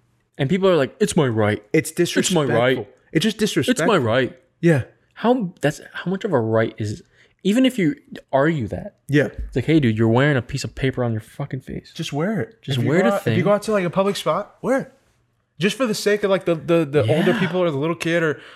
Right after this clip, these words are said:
Speaker 2: or whoever, whoever's, I, I love, I saw a hashtag of I have, I have breathing problems or something like that.
Speaker 1: Ooh.
Speaker 2: And it's all, like,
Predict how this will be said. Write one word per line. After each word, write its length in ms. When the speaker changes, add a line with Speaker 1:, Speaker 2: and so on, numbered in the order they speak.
Speaker 2:
or 220
whoever, 400
whoever's, 340
I, 180
I 100
love, 280
I 80
saw 300
a 40
hashtag 460
of 180
I 120
have, 300
I 100
have 200
breathing 300
problems 460
or 60
something 240
like 160
that. 260
Speaker 1:
Ooh. 300
Speaker 2:
And 100
it's 80
all, 200
like, 320